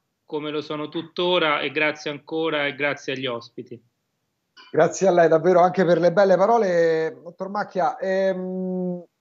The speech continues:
Speaker 2: è la settimana del derby, io ovviamente l'ho introdotta e presentata per,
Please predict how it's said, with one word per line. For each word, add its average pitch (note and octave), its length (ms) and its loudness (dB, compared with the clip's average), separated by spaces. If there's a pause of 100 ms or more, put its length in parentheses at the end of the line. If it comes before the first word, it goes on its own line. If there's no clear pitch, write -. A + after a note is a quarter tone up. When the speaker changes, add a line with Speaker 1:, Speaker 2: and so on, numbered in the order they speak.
(360)
Speaker 2:
è G#3+ 140 6
la G#3 120 8
settimana E3+ 540 0
del C#3+ 200 4
derby, B2+ 500 0
io E3+ 120 4
ovviamente D3 540 2
l'ho B2+ 460 2
introdotta D3+ 640 0
e A2+ 40 -2
presentata C3 680 0
per, A2+ 200 -10